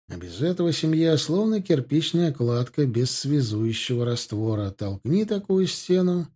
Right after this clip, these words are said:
и она рассыпается. Кроме того, Полину заботило только одно:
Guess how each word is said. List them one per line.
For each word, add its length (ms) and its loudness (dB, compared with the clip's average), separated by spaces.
и 80 -10
она 340 2
рассыпается. 1080 -6
Кроме 340 2
того, 340 -14
Полину 380 0
заботило 580 4
только 460 2
одно: 420 0